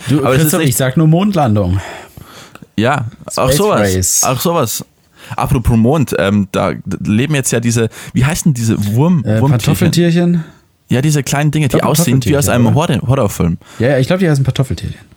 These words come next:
Speaker 2: Irgendwie so. Und die, die leben jetzt auf dem Mond. Ich bin gespannt, wie lange
Speaker 1: Ja,
Speaker 2: das
Speaker 1: wie,
Speaker 2: sich da
Speaker 1: wie sind
Speaker 2: halten.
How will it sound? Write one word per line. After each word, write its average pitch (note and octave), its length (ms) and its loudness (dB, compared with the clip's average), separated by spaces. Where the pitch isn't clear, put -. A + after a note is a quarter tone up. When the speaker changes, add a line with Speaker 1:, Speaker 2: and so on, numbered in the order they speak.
Speaker 2:
Irgendwie C3 320 2
so. A#2+ 260 2
Und F#2 220 -2
die, E2+ 120 -2
die - 120 -4
leben C3 220 0
jetzt E3 140 -2
auf C#3 100 -2
dem D3 140 0
Mond. G#2+ 220 0
Ich - 100 -10
bin A#2+ 100 0
gespannt, A#2+ 340 -2
wie B2+ 60 -2
lange G#2+ 80 0
Speaker 1:
Ja, B2 60 2
Speaker 2:
das B2+ 120 0
Speaker 1:
wie, C3+ 60 2
Speaker 2:
sich C3 100 2
da C3 40 -2
Speaker 1:
wie C3+ 60 0
sind - 60 0
Speaker 2:
halten. G#2 120 -2